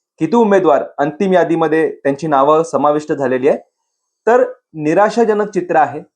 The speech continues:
कारण फार कमी उमेदवार यांचं सिलेक्शन होतं आणि याची कारणे आहेत. मागच्या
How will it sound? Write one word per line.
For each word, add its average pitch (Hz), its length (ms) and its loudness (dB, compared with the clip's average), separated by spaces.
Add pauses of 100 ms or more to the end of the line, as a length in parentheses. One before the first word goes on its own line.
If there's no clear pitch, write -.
(920)
कारण 196 240 0
फार 220 300 0
कमी 202 240 -4
उमेदवार 180 440 0 (240)
यांचं 151 240 -8
सिलेक्शन 156 460 -2
होतं 151 360 -6 (500)
आणि 214 180 2
याची 233 200 0
कारणे 139 340 0
आहेत. 110 220 -10 (500)
मागच्या 185 600 2